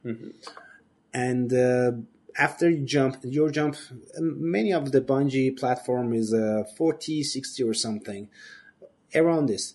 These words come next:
Speaker 2: And, uh, so your jump is, uh, approximately is one second, one and a half second,
Speaker 1: I see.
Speaker 2: okay?
Speaker 1: Okay.
Speaker 2: But this one and a half second, when you come, come down,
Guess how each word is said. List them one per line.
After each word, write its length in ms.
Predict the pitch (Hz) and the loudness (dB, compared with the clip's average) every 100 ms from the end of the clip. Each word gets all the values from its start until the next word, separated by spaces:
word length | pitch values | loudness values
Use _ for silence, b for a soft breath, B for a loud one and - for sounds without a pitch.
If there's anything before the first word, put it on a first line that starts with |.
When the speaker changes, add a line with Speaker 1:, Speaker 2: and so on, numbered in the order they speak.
| _ - | _ -4
Speaker 2:
And, 360 | 139 135 135 | 0 2 2
uh, 240 | 131 131 127 | 2 2 2
so 180 | - 170 | 2 2
your 200 | 175 165 | 6 4
jump 340 | 151 202 202 | 4 0 2
is, 200 | 196 156 | 2 2
uh, 220 | 143 143 - | 2 2 0
approximately 800 | 143 - 147 - 147 139 135 143 | -4 -4 -4 -2 -2 0 0 2
is 160 | 135 123 | 2 2
one 480 | 120 135 143 143 135 | -2 2 4 4 2
second, 560 | - 127 - 127 120 | 0 -4 -4 -6 -2
one 180 | 113 123 | -2 -2
and 120 | 120 113 | -4 -6
a 40 | |
half 300 | - 120 107 | -2 -2 -2
second, 420 | - 80 90 101 | -6 -8 -14 -10
Speaker 1:
I 40 | - | -8
see. 160 | - | -4
Speaker 2:
okay? 260 | 110 123 135 | -2 -2 -4
Speaker 1:
Okay. 140 | - 117 B B B B B - | -8 -12 B B B B B -2
Speaker 2:
But 240 | 143 143 - | 0 0 -6
this 300 | 135 208 220 | -2 0 2
one 200 | 196 175 | 2 2
and 120 | 165 | 0
a 40 | 135 | -2
half 220 | 151 143 | -4 -2
second, 380 | - 120 117 113 | -2 -2 -2 0
when 120 | 165 | 0
you 100 | 175 | 0
come, 340 | - 151 139 - _ _ _ - - _ _ _ _ _ | -2 -4 -4 -8 _ _ _ -20 -20 _ _ _ _ _
come 240 | - 139 131 | -2 0 2
down, 540 | 135 127 117 131 | 2 2 0 0